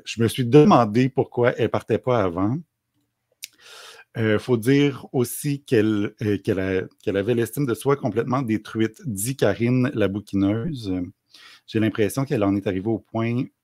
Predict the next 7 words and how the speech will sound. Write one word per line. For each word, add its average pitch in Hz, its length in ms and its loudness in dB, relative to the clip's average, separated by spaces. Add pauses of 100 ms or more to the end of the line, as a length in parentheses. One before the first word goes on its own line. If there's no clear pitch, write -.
qu'elle 98 160 -2
pensait 104 400 -4
que 110 120 -8
c'était - 540 -2
ce - 120 -8
qu'elle 92 200 -6
méritait. 95 540 -4